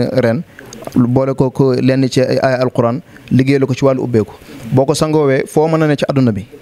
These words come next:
bu dee Sénégal nga nekk, foo mën a, loo mën a yëngatu, su nekkee da nga ne ci benn bërëb di fa yëngatu ci place, di liggéey, xaw faa suufee sax da nga yokk.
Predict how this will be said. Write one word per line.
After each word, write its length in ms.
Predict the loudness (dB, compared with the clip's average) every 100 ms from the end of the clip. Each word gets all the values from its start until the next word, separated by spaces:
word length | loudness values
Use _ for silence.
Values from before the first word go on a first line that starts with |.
| -10 -2
bu 100 | 2
dee 100 | 2
Sénégal 340 | 2 0 0
nga 80 | 0
nekk, 140 | -2
foo 140 | 0 0
mën 100 | 0
a, 40 |
loo 260 | 2 2 2
mën 120 | 2
a 40 | 0
yëngatu, 300 | 2 0 0
su 80 | -2
nekkee 200 | 0 0
da 60 |
nga 100 | 0
ne 80 | 0
ci 80 | -2
benn 240 | -2 -2 0
bërëb 240 | -2 -2
di 80 | -2
fa 100 | 0
yëngatu 320 | 0 -2 -4 -4
ci 80 |
place, 380 | 0 0 0 -4
di 100 | -4
liggéey, 380 | -2 0 0 0 -6 -18 -20 -20 -20 -14 -4
xaw 140 | 0
faa 160 | 0 0
suufee 260 | 0 2
sax 120 | 0 0
da 60 |
nga 80 | 0
yokk. 180 | 0